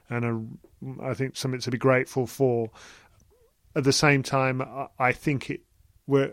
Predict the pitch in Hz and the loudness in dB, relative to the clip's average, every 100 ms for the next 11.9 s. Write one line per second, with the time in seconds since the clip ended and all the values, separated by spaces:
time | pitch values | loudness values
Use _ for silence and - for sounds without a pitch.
0 | - 143 - 151 131 120 - 143 135 127 | 0 -2 6 6 6 0 0 4 6 6
1 | 135 123 117 - 143 127 127 117 123 117 | 4 2 0 0 0 2 0 0 0 4
2 | 131 131 120 117 - 131 127 120 - 131 | 4 6 2 -2 -2 0 0 -4 -2 -2
3 | - 123 117 - 127 123 - 135 - - | -2 -4 -4 -4 -4 -8 -12 -14 -14 -18
4 | - - 135 131 - 135 131 - 123 127 | -20 -4 6 6 4 -4 -2 0 0 -2
5 | - 127 123 - 147 139 127 131 - 131 | -4 -6 -4 4 6 6 4 -2 2 4
6 | 127 123 - 143 127 - - 117 - 123 | 4 -2 0 0 0 0 2 2 2 -2
7 | 127 131 117 131 120 - 127 - - - | -2 -6 -4 0 0 2 0 0 -12 -16
8 | _ 151 135 135 135 135 123 135 127 131 | _ 6 8 10 10 10 10 8 8 6
9 | 127 - - - - _ 127 113 131 127 | 4 -2 -6 -6 -20 _ 0 6 6 6
10 | 117 127 135 135 123 - 131 123 113 120 | 8 8 10 6 2 2 4 4 2 0
11 | - 113 - 123 117 117 117 104 | -6 -8 0 4 6 4 2 -4